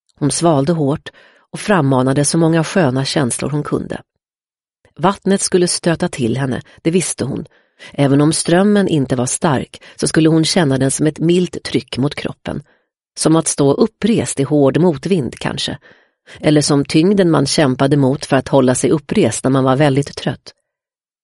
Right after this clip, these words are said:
Den kyliga strömmen skulle ta tag i hennes hår om hon inte virade upp det i en knut. Men en del av anledningen till att bada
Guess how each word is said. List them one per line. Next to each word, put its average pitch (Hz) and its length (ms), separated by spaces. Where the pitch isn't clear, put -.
Den 175 160
kyliga 196 440
strömmen 131 500
skulle 143 240
ta 151 140
tag 160 300
i 147 60
hennes 131 320
hår 139 320
om 131 160
hon 139 100
inte 131 220
virade 131 360
upp - 260
det 120 60
i 120 80
en - 80
knut. - 500
Men 156 300
en 165 160
del 202 280
av 135 100
anledningen 135 720
till 131 160
att - 120
bada 143 480